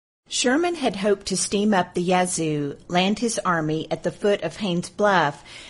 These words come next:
and quickly seize the high ground from the few rebel defenders. But an attack against the Walnut Hills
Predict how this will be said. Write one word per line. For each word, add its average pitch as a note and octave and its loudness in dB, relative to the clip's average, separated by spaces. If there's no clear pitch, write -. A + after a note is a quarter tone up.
and G3+ -2
quickly B3 -2
seize G3 0
the E3 2
high G#3 2
ground D3 -2
from E3+ -2
the D#3+ -2
few G3+ -4
rebel D#3+ 0
defenders. C#3+ -4
But G#3 10
an G#3 2
attack B3+ 2
against G#3+ 0
the G3 -2
Walnut F#3 0
Hills E3 2